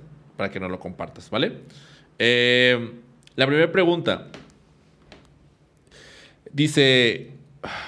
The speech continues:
ah, bueno, lo, lo estoy armando porque no, no, no, nada más anoté el puro concepto. Si tuvieses la oportunidad hoy, o sea, que te di-, que te dieran un ticket con, con, ahora sí, con la entrada para subir a cuatro personas y viajar a la luna, s-,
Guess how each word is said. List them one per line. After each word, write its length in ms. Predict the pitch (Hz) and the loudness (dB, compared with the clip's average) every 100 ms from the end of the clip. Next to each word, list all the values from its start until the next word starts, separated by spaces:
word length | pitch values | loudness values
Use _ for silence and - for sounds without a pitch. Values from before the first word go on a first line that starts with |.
| - | -2
ah, 260 | 104 107 | 2 2
bueno, 160 | 104 107 | 2 0
lo, 80 | 107 | 0
lo 120 | 107 | 0
estoy 180 | 101 123 | 2 2
armando 300 | 127 110 90 | 2 0 -2
porque 240 | 101 98 | -2 -2
no, 140 | 95 101 | -2 -4
no, 180 | 110 101 | -4 -4
no, 80 | |
nada 160 | 104 113 | -2 0
más 140 | 117 123 | 0 -2
anoté 220 | 117 - | -2 -4
el 80 | 113 | -6
puro 140 | - | -2
concepto. 440 | 123 110 104 95 - - - _ | -2 -2 -2 -6 -10 -18 -20 _
Si 120 | - 127 | -6 -6
tuvieses 560 | - 147 151 156 175 | -4 -2 2 2 0
la 60 | 196 | 0
oportunidad 800 | 190 185 127 117 120 127 135 - | 0 -2 -2 0 2 2 -2 -4
hoy, 300 | 120 127 135 - | 0 2 0 -4
o 40 | |
sea, 120 | 107 | -10
que 80 | - | -10
te 100 | 104 | -6
di-, 140 | 101 104 | -6 -6
que 100 | 104 | -8
te 120 | 101 | -6
dieran 500 | 101 107 117 123 135 - - - _ - | -2 0 0 -2 -8 -18 -20 -20 _ -6
un 180 | 120 | -4
ticket 440 | 131 127 - 123 - - - _ _ _ | -2 -2 0 -2 -4 -20 -20 _ _ _
con, 280 | 107 104 104 | -4 -4 -6
con, 720 | - 101 98 95 90 85 85 - - - | -4 -2 -2 -4 -4 -6 -10 -16 -18 -10
ahora 140 | 101 | -8
sí, 80 | 107 | -4
con 140 | 135 | -2
la 60 | 120 | 0
entrada 540 | 101 120 120 127 156 | 2 2 4 2 0
para 240 | - 95 98 | -4 -4 -4
subir 460 | - 101 113 117 - | -4 0 0 0 -4
a 100 | 104 | 0
cuatro 260 | 113 135 | 0 0
personas 480 | 135 110 117 117 120 - - - | -2 -2 -2 -2 -6 -14 -10 -4
y 80 | |
viajar 280 | 110 104 123 | 0 2 2
a 40 | 143 | 2
la 120 | 135 | 2
luna, 400 | 127 135 185 - - - - - - | 0 -2 -4 -6 -14 -18 -20 -20 -20
s-, 140 | - | -20